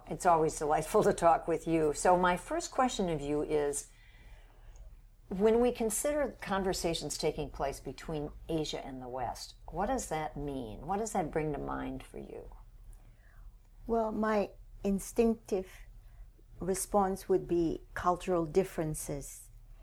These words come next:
Speaker 2: The cultural divide is quite wide and diverse in the sense that it's really hard to empathize with each other between the East and the West. An example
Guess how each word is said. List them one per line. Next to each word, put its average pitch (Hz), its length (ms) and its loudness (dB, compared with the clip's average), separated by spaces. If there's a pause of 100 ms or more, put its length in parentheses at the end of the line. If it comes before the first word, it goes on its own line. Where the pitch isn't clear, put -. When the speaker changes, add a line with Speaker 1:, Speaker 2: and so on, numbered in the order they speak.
(160)
Speaker 2:
The 185 120 -2
cultural 208 500 0
divide 185 720 2 (960)
is 180 720 4
quite 196 540 0 (1300)
wide 175 480 4
and 165 180 0
diverse 170 640 0 (560)
in 214 140 4
the 214 80 6
sense 240 400 4
that 190 280 -2 (380)
it's - 280 0
really 247 340 4
hard 214 400 0
to 185 240 4
empathize 233 880 2
with 233 200 -2
each 240 200 -2
other 247 380 2
between 190 300 -2
the 175 140 -2
East 214 220 0
and 202 120 0
the 190 80 4
West. 190 420 2 (640)
An 214 140 8
example 202 720 4